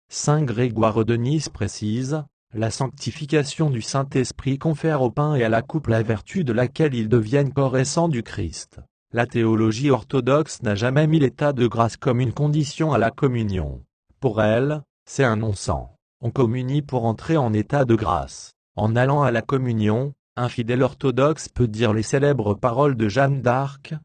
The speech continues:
Si ne n'y suis, que Dieu m'y mette. Si j'y suis, que Dieu m'y garde.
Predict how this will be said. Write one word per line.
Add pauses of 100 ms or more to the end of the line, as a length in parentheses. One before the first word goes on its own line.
(240)
Si
ne
n'y
suis, (400)
que
Dieu
m'y
mette. (300)
Si
j'y
suis,
que
Dieu
m'y
garde.